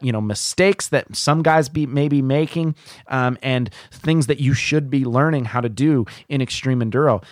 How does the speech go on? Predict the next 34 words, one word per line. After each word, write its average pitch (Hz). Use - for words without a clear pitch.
I've 156
been 180
putting 160
out 151
a 127
lot 123
of 135
videos 135
on 120
that 117
type 117
of 110
stuff. 113
So -
if 104
you 110
go 135
to 120
YouTube 175
and 127
put 131
in 127
I 131
R 143
C 147
Moto, 135
I've 120
put 113
a 101
lot 104
of 143
content 143
on 110
specifically -